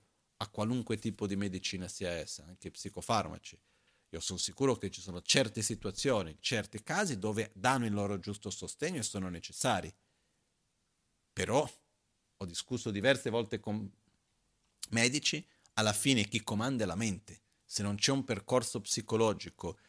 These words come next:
di generare certi stati emotivi che vanno a generare quello stato chimico, anche dopo di un po' non, non, non regge.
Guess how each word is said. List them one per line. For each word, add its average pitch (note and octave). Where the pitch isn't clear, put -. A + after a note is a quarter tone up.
di G#2
generare A#2
certi A2+
stati B2
emotivi A2+
che G#2+
vanno C3+
a A#2
generare A#2
quello G#2+
stato G#2
chimico, G2+
anche G#2+
dopo G2
di F#2
un E2+
po' A#2+
non, F#2
non, F2
non E2+
regge. -